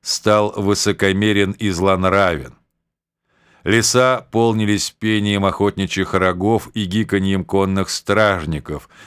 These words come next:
гремела ружейная пальба, щёлкали бичи, а вечерами, когда прежде столь безмятежная бухта была гладкой, как зеркало,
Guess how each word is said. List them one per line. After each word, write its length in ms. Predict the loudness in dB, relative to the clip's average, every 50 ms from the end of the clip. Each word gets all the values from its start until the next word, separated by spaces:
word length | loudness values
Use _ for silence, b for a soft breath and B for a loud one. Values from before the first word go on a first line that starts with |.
| B
гремела 520 | -4 0 0 0 2 2 2 2 2 2 2
ружейная 640 | 2 2 2 2 2 2 2 2 2 2 0 0
пальба, 640 | 0 0 0 0 0 -2 0 0 2 2 2 0 B B B B B
щёлкали 640 | -10 -6 -2 0 2 2 2 0 0 -2 0 0 0 0
бичи, 540 | 0 -2 -4 -4 -4 -4 -4 -2 -2 -2 0
а 160 | 0 0 2
вечерами, 760 | 2 0 -2 -4 -2 -2 -2 0 2 2 0 0 0 -2 -2
когда 360 | -2 -2 -2 0 0 0 0
прежде 420 | 0 0 0 0 0 0 -2 -4 -4
столь 300 | -4 -2 -2 -2 -2 -2
безмятежная 880 | -2 -2 -2 0 -2 -2 -2 -2 0 0 0 0 -2 -2 -2 -2 -2
бухта 600 | -2 0 -2 -2 -2 -4 -4 -4 -4 -4 -4 B B B B B B
была 320 | 0 0 2 4 2 2
гладкой, 580 | 0 0 2 2 2 2 0 -2 -2 -4 -4 -2
как 220 | 0 -2 -2 -2
зеркало, 800 | -4 -4 -2 0 0 0 0 -2 -2 -4 -4 -2 -2 -4 -6